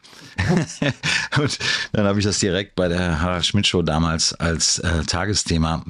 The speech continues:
verwurstet und habe diese Matz gemacht, über die mir Nils Ruf mal sagte, viel später, weil ich leider alle Rechte an Sat eins Total Buyout-mäßig abgegeben hatte bei der Harald Schmidt Show.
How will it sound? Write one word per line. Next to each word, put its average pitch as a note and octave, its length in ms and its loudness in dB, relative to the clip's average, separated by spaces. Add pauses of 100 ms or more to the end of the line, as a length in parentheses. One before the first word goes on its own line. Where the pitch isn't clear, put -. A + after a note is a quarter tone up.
verwurstet G2+ 680 0 (720)
und E2 240 0
habe E2 180 0
diese E2 240 2
Matz D#2+ 340 0
gemacht, D#2+ 340 0
über E2+ 200 2
die F2+ 140 2
mir G#2+ 180 4
Nils F2 500 2
Ruf A#2+ 340 2
mal C3+ 220 4
sagte, G2 380 -2
viel A#2+ 280 2
später, G#2 540 0
weil E2+ 180 2
ich E2+ 80 0
leider F2+ 340 0
alle G#2 240 0
Rechte F2 360 0
an E2 140 2
Sat E2 220 0
eins F2+ 380 0
Total F#2 260 2
Buyout-mäßig E2 840 0
abgegeben E2+ 540 0
hatte E2 220 -2
bei D#2+ 120 2
der D#2 120 0
Harald D#2 260 -2
Schmidt E2 220 2
Show. A2+ 220 2